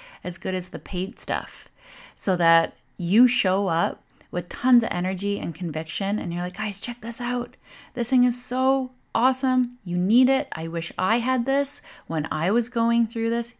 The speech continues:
You guys are gonna love it. It's the best. If you can't do that,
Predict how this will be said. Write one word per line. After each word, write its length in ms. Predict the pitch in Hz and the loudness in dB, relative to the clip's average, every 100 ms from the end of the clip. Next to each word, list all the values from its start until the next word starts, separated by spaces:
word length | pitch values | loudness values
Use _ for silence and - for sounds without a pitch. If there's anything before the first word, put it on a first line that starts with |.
| - | -6
You 140 | 185 | -2
guys 220 | 190 185 | 0 0
are 40 | 175 | -2
gonna 220 | 165 156 | -4 -6
love 200 | 151 143 | -8 -10
it. 120 | - _ - - _ | -14 _ -20 -20 _
It's 220 | - 180 180 | -6 -6 -4
the 100 | 180 | -4
best. 280 | 156 151 - | -4 -4 -8
If 140 | 175 | -6
you 80 | 214 | -4
can't 340 | 262 240 151 | -2 -2 -6
do 240 | - 233 262 | -2 0 0
that, 320 | 180 160 | 0 -2